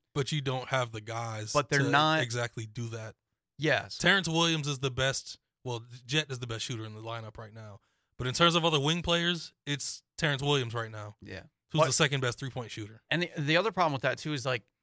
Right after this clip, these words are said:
Speaker 2: they're not necessarily designing up plays to get those open looks. They're just kind of happening. And so you don't get into a rhythm.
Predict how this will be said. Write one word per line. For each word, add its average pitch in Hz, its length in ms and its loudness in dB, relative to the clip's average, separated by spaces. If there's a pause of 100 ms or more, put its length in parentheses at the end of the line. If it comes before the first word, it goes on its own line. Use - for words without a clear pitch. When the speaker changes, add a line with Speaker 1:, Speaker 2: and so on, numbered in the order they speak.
(1200)
Speaker 2:
they're 143 220 0
not 170 300 0 (680)
necessarily 151 720 2
designing 123 540 2
up 110 160 -2 (100)
plays 110 640 -4
to 113 120 -10
get 123 280 -6
those 107 200 -4
open 101 300 -10
looks. 98 220 -12
They're 131 200 -2
just 123 240 -8
kind 127 200 -4
of 110 120 -6
happening. 107 580 -4 (680)
And 123 120 -6
so 131 420 2
you 120 220 -6
don't 139 300 0
get 131 160 0
into 131 300 -4
a 113 80 -2
rhythm. 139 520 0